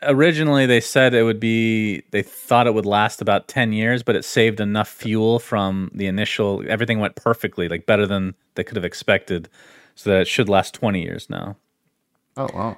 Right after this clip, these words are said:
Speaker 1: And the crazy thing is, I was reading that they have an S S D on board that
Speaker 2: Mm-hmm.
Speaker 1: only holds, God, what was it? I can't remember the exact, it's less than a terabyte, let's say.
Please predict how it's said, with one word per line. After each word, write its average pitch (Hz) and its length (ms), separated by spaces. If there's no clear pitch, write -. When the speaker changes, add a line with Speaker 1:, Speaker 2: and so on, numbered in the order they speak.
Speaker 1:
And 127 100
the 113 60
crazy 170 500
thing 92 280
is, 95 420
I 127 140
was 160 200
reading 120 360
that 107 320
they 123 160
have 139 220
an 123 180
S 180 240
S 185 180
D 135 500
on 151 280
board 127 480
that 117 300
Speaker 2:
Mm-hmm. - 200
Speaker 1:
only 175 600
holds, 170 920
God, 90 220
what 90 180
was 82 220
it? 82 160
I 107 60
can't 147 280
remember 120 280
the 110 100
exact, 107 380
it's 110 220
less 139 240
than 151 80
a 110 80
terabyte, 76 600
let's 76 200
say. - 300